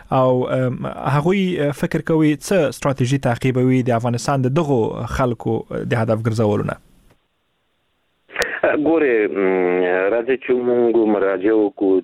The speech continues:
Speaker 2: د الله تعالی حکم ته. الله تعالی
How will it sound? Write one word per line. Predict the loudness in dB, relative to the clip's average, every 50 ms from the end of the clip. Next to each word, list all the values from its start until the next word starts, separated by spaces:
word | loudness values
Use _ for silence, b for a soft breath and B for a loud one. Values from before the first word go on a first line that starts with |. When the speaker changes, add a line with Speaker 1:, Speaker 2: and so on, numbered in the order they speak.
| 0
Speaker 2:
د | 0 0 0 0 0
الله | 0 0 2 2 2 0 -2 -2 -2
تعالی | -2 0 0 0 0 0 0 0 -2
حکم | -4 -4 -6 -10 -12 -12 -16 -18
ته. | -18 -18 -18 _ _ _ _ _ _ _ b b b b b b b
الله | 0 0 0
تعالی | 0 0 0 0 0